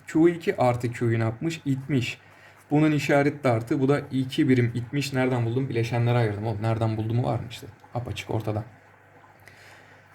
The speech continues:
Bu F olsun, bu iki F olsun. O zaman F kuvvetini yazdığımızda F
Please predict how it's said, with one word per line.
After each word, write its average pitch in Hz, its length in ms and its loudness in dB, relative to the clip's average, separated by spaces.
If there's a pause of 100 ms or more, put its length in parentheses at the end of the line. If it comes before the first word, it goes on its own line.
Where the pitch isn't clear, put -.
(140)
Bu 185 200 2
F 208 260 4
olsun, 185 400 2
bu 180 200 6 (540)
iki 143 380 0
F 117 140 -4
olsun. 175 340 -4 (1700)
O 143 60 2
zaman 170 260 4
F 180 240 4
kuvvetini 170 420 4
yazdığımızda 151 760 0 (720)
F 143 160 2